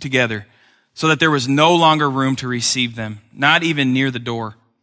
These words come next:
And he preached the word to them. Then they came to him, bringing a paralytic who was carried by four men." And when they could not come near him because of the crowd, they uncovered the roof where he was.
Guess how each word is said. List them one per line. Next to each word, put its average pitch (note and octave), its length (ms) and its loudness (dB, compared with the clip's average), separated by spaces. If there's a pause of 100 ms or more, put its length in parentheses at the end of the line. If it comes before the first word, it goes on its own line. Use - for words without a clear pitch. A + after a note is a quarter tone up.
(480)
And D#3 120 0
he E3+ 60 6
preached - 460 2
the F#3 80 0
word D3 320 0
to C#3 80 -8
them. A2+ 320 -6 (600)
Then F3+ 120 2
they G#3 140 4
came F#3 320 0
to C#3+ 160 -4
him, A2+ 280 -4 (520)
bringing F#3+ 320 4
a D#3+ 40 0
paralytic D3+ 640 2
who D3 120 -2
was C#3 180 0
carried F3 440 2
by C3 180 4
four C#3+ 280 -2
men." C#3 380 0 (1000)
And C#3+ 60 0
when D#3+ 80 2
they E3 80 4
could D#3 160 -2
not F#3 280 2
come E3 300 0
near F3 240 4
him C3 240 0
because C3 300 -2
of B2+ 40 -10
the A#2+ 60 -8
crowd, C3 440 4
they C3+ 360 0
uncovered D#3+ 540 -2
the D#3 80 -6
roof B2+ 420 -6
where C3 160 -6
he B2+ 140 -10
was. B2 460 -4